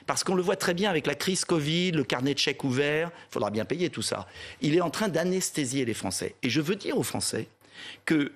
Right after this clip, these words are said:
deux mille vingt-deux, oui, c'est un choix fondamental. Mais il suffit pas de dire civilisation, historique, liberté, tous ces grands mots.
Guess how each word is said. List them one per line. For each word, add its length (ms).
deux 160
mille 180
vingt-deux, 280
oui, 300
c'est 240
un 60
choix 480
fondamental. 840
Mais 280
il 80
suffit 280
pas 120
de 100
dire 220
civilisation, 840
historique, 840
liberté, 640
tous 120
ces 160
grands 180
mots. 220